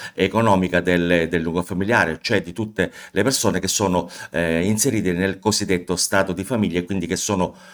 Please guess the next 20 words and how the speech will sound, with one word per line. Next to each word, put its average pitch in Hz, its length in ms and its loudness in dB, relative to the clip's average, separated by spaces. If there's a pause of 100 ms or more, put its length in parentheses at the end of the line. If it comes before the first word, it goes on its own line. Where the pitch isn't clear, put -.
(140)
coabitanti 90 920 2
presso, 92 680 2
eh, 90 200 4
la 87 120 0
stessa - 500 0
abitazione. 80 880 -2 (440)
Quindi, 101 460 0
eh, 80 100 -6
l'ise 101 560 2
in 80 60 -2
pratica 87 520 0 (220)
esprime 98 840 2
la 95 360 2
capacità 107 760 2
di 92 180 0
reddito 92 500 0
di 95 120 -2
un 98 200 2
nucleo 98 260 0
familiare, 90 520 0